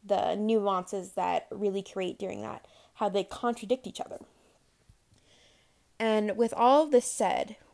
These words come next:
we see that African Americans experience the world differently, and the idea that Americans see the same history is just not true, that we see a difference in how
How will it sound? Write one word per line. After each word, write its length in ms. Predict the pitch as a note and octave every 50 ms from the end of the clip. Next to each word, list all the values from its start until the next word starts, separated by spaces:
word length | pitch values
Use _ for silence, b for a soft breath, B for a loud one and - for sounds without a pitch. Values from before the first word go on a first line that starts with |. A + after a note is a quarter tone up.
| _ A#3
we 160 | A3 A#3 A#3
see 340 | A3+ - - B3+ B3 B3 B3
that 460 | G#3 G#3 G#3+ G3 F#3+ F#3+ F#3 - - - _ -
African 380 | G3+ G#3 G#3 - A3 A3 A3+ A3
Americans 720 | G3+ F#3+ F#3+ G3 G3+ G3+ - B3+ A#3 A3+ A#3 A#3 A#3+ - - -
experience 580 | G#3 - - - - C4 C#4 D4 C#4 B3+ -
the 80 | - G3
world 200 | F#3+ F3+ F#3 F#3
differently, 520 | - - - - - - - - - A#3 B B B B B B B
and 460 | - G3+ F#3+ F#3 F3+ F3+ F#3+ - - - b b b b b b b b b _ _ -
the 160 | G3+ G3+ -
idea 460 | G3 G#3+ G#3 F#3+ A#3 A#3+ A#3+ A#3+ A#3+
that 520 | A3 G3 G#3 G#3 F#3+ F#3 F#3 F#3 F#3 - - _ -
Americans 960 | G3+ G3+ F#3+ G3 G3+ G3 G3 G3 F#3+ - A3+ G3 F#3+ F#3 F#3+ F3+ - - - _ _ _ _ _ _ _ - - -
see 220 | - - - D4+ D4+
the 80 | C#4
same 220 | C4+ - C4 A3+ G#3
history 320 | A3+ A3 - - A#3 G#3+
is 120 | G#3+ - -
just 180 | B3 - -
not 160 | C#4 B3+ -
true, 460 | - - - - G#3+ - - - A3+ - _ _ _ _ _ -
that 320 | G3+ G3 F#3+ F#3 - - b b b b b b b b b b b
we 140 | G#3+ G#3+ A3
see 440 | G3+ - - A#3 G#3+ G#3 G3+ F#3+ -
a 120 | - G#3+ G3
difference 560 | F3+ G#3+ A3 G#3+ - A3 G#3 G3+ G3+ - -
in 100 | G3+ G3
how 580 | F#3 - - G#3+ G#3 G3+ G3 G3 F#3+ G3+ -